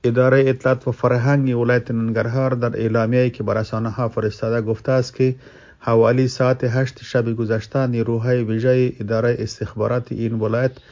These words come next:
عملیات را بر یک مخفیگاه گروه داعش در مربوطات ناحیهٔ چهارم شهر جلال آباد انجام داد. در اعلامیهٔ ادارهٔ اطلاعات و فرهنگ ولایت ننگرهار آمده است که نیروهای ویژه توانستند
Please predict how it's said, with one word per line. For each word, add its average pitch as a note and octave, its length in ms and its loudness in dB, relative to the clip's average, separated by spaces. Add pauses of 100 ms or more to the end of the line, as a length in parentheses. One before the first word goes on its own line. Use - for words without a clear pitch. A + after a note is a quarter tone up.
(420)
عملیات A2+ 500 0
را B2 140 0
بر A2 220 0
یک A2+ 200 -4
مخفیگاه A#2+ 600 -2
گروه A#2 400 -2
داعش A2 340 0
در A2 240 -2
مربوطات G#2+ 600 -4
ناحیهٔ G#2+ 480 -2
چهارم A2+ 420 -2
شهر A2+ 360 -6
جلال G2+ 320 -2
آباد G#2+ 300 -2
انجام F#2+ 360 0
داد. F#2+ 260 0 (600)
در A#2 120 0
اعلامیهٔ B2 580 0
ادارهٔ B2 280 2
اطلاعات B2 260 0
و - 20 -20
فرهنگ A#2 600 -2
ولایت A#2 320 -2
ننگرهار A2+ 580 -4
آمده A2 340 -2
است C3 240 -2
که B2 100 -8
نیروهای A2+ 480 -2
ویژه G#2+ 260 -2
توانستند B2 760 -2